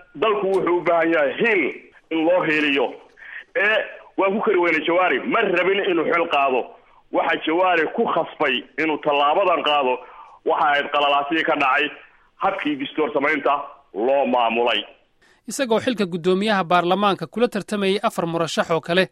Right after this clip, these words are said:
Speaker 2: ayaa waxa maanta Maxamed Sheekh Cusmaan Jawaari uu ku guulaystay inuu noqdo afhayeenka baarlamaanka Soomaaliya. Baarlamaankan oo noqon doona baarlamaan rasmi ah, kadib baarlamaano si ku meel gaadha u soo shaqaynayay laga soo bilaabo ilaa sanadkii labada kun.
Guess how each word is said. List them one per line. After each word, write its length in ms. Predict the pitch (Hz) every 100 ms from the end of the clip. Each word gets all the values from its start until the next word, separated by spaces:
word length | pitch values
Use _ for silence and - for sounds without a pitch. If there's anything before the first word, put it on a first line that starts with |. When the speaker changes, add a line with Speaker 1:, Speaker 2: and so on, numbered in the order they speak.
| -
Speaker 2:
ayaa 180 | 269 254
waxa 220 | 247 214
maanta 340 | 208 226 190
Maxamed 460 | 180 147 220 208 175
Sheekh 180 | - 165
Cusmaan 320 | 160 226 208
Jawaari 420 | 165 180 202 208 185
uu 60 |
ku 140 | 165 240
guulaystay 440 | 190 180 156 233
inuu 120 | 240
noqdo 240 | 190 170 190
afhayeenka 500 | 165 180 196 185 165
baarlamaanka 560 | 165 160 170 170 -
Soomaaliya. 580 | 135 170 156 147 151 170 - _ -
Baarlamaankan 600 | 170 165 185 175 151 185
oo 60 | 175
noqon 260 | 160 214
doona 200 | 190 190
baarlamaan 480 | 170 165 165 175 175
rasmi 340 | 165 - 165
ah, 100 | 165 - _ _
kadib 300 | - 175 165 -
baarlamaano 480 | 170 175 175 190
si 160 | 196 240
ku 120 | 196
meel 180 | 185 175
gaadha 240 | 175 196
u 60 | 208
soo 160 | 202 220
shaqaynayay 440 | - - 196 185 180
laga 160 | 190
soo 160 | - 175
bilaabo 320 | 156 165 160
ilaa 220 | 185 175
sanadkii 400 | 160 175 165 - 160
labada 320 | 156 156 151
kun. 240 | - 170